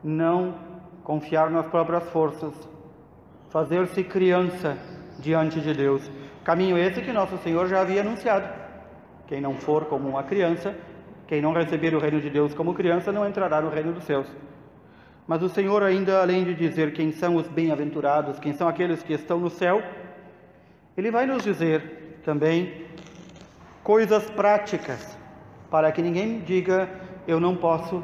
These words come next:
ser santo." Ele vai nos recordar das, daquelas coisas que nós chamamos obras de caridade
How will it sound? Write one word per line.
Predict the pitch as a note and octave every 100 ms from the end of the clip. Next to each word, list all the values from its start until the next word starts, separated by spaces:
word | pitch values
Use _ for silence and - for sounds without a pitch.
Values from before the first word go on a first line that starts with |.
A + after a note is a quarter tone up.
| -
ser | - E3+ E3+
santo." | - F3+ E3+ C#3+ - - - - - - - - - - - - - - - - - - -
Ele | D#3+
vai | E3 E3+
nos | F#3+ E3+
recordar | G3 F#3+ G3 D#3 D3+ D3+ D3 - - - - - - - - - - -
das, | B2+ D3+ D3+ D3+ D3+ - - -
daquelas | F3+ F3+ - - F3 E3 E3
coisas | F#3+ G3+ F#3
que | F3+
nós | F3 E3+
chamamos | E3+ D#3+ E3 E3+ E3+ - - - -
obras | F#3+ G#3+ G#3+ G3+
de | G3
caridade | - F#3 F3+ F3 F3 F3 F3